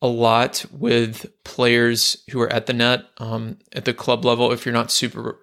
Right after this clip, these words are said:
comfortable with the net, you should be moving forward when you're on offense and then backwards when you're on defense to buy yourself time. Um, so when your partner is hitting from the baseline, you should be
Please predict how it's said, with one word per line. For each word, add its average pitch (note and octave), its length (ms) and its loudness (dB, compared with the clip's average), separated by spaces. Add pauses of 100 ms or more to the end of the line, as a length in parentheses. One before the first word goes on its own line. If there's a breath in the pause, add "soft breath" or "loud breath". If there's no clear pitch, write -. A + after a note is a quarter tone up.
(120)
comfortable C3 460 0
with B2 100 2
the B2 80 0
net, B2 260 2 (960)
you B2+ 140 -4
should D3 360 0
be C#3 320 2 (580 soft breath)
moving B2+ 280 2
forward C3+ 520 2
when B2 340 -2 (100)
you're A#2 160 2
on A#2 80 0
offense C#3+ 480 0
and A#2+ 140 -2
then A#2 100 2
backwards A2+ 580 0
when A2+ 140 -6
you're A2+ 100 -2
on A2 120 -4
defense A#2 440 -4
to C3+ 80 -10
buy - 140 -2
yourself A#2 380 -2
time. A#2 420 -4 (480 loud breath)
Um, G#2+ 400 -2 (300)
so - 180 0
when B2+ 200 0
your B2 100 4
partner C3 420 0
is A#2 240 0
hitting A#2+ 260 -2
from A2+ 160 -8
the A2 80 -2
baseline, A#2+ 640 2
you A#2 80 -6
should - 140 -4
be A#2+ 260 -4